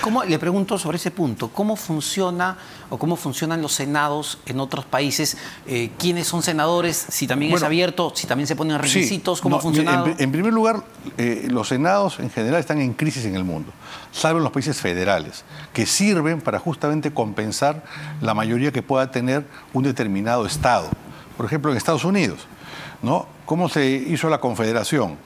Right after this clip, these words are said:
Speaker 2: Americana? Como quiera que había, eh, estados que tenían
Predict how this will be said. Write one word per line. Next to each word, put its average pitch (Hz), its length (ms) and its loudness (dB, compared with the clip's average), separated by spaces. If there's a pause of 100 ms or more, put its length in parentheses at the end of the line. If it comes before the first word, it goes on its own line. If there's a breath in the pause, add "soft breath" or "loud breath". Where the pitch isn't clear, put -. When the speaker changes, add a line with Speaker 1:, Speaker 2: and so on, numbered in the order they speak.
Speaker 2:
Americana? 95 560 -2 (460 loud breath)
Como 113 180 -2
quiera 165 220 2
que 160 80 2
había, 151 540 2 (340 loud breath)
eh, 110 240 -2
estados 151 400 2
que 139 80 0
tenían 143 460 0